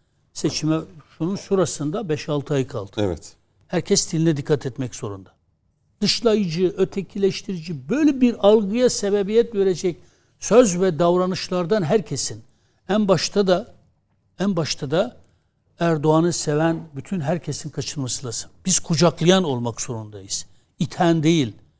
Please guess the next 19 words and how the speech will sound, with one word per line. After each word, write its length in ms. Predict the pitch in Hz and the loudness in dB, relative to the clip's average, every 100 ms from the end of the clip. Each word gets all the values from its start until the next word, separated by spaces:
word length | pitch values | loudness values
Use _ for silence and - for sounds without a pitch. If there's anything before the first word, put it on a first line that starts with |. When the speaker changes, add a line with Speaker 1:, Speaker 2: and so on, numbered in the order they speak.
| _ _ _ _ _ _ _ _ | _ _ _ _ _ _ _ _
Speaker 1:
Biz 200 | 143 196 - | -2 -2 -2
toparlayan 560 | 175 170 175 180 220 | -2 2 4 4 4
olmak 400 | 190 160 170 - | 2 0 0 0
zorundayız. 480 | - 135 120 113 113 | -2 -2 -2 -6 -6
Çünkü 300 | - 247 - | -2 -2 0
biz 200 | 151 170 | -2 2
yönetme 440 | 165 180 175 214 277 | 4 4 2 2 2
mevkiindeyiz 840 | 226 151 - 131 120 117 107 - | 2 2 0 -6 -6 -8 -8 -6
ya. 140 | 175 262 _ - | -6 -8 _ -12
Speaker 2:
Doğru. 320 | 87 80 76 73 | -6 -6 -6 -4
Speaker 1:
Başkası 440 | 160 - 185 - 185 | -2 0 0 2 8
dağıtabilir. 880 | 202 208 202 233 240 240 233 - - _ _ _ _ | 10 10 8 4 4 2 0 -4 -16 _ _ _ _
Ama 240 | 151 180 151 | -2 2 6
bu 140 | 247 | 8
ülke 300 | 220 - 190 | 6 4 2
bizim. 380 | 165 147 233 123 123 | 2 2 2 2 -2
Biz 280 | 196 165 - - | -4 -4 -8 0
dağıtılmak 600 | 165 165 - 185 208 - | 4 4 0 -2 -2 -2
istenen 520 | 170 - 175 220 214 | -6 -2 4 4 2